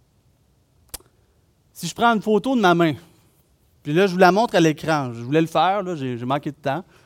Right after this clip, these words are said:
Une photo d'une main à l'écran, c'est ma main. Et, euh, je vous montre ça. Est-ce que je peux dire, « Hey, regardez mon corps ! Regardez mon corps ! »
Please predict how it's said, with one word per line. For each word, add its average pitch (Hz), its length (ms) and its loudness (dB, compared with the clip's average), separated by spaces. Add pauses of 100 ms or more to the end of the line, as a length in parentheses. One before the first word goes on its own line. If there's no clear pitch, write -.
(180)
Une 139 80 -8
photo 196 280 0
d'une 196 180 0
main 196 200 4
à 185 60 4
l'écran, 165 440 0
c'est 160 120 -4
ma 143 140 0
main. 139 240 -2 (1160)
Et, 185 340 6
euh, 147 440 4 (440)
je 143 120 -10
vous 175 80 -2
montre 220 260 2
ça. 240 240 6 (300)
Est-ce - 140 0
que 330 80 -2
je - 60 -6
peux 240 140 2
dire, « 233 400 0 (280)
Hey, 262 180 2
regardez 220 460 2
mon 214 200 4
corps ! 226 540 2 (520)
Regardez 220 320 -2
mon 220 160 -2
corps ! » 185 500 0